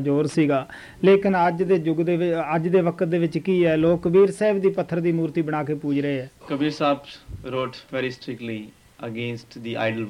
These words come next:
Speaker 2: worship, because in those days people were worshipping the idols, and that was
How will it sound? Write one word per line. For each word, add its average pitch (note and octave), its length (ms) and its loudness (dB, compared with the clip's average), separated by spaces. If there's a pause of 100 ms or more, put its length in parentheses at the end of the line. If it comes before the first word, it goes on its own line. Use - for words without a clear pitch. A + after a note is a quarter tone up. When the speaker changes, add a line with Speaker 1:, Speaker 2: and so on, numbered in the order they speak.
Speaker 2:
worship, G#2+ 260 -10 (1040)
because A#2 300 -6 (100)
in A#2+ 140 -6
those B2 180 -4
days A#2 160 -4
people A#2+ 240 -6
were A2+ 160 -2
worshipping A2+ 420 -8
the A2 160 -2
idols, A2 240 -4 (440)
and A2 140 -4
that A2+ 220 0
was A2+ 120 -2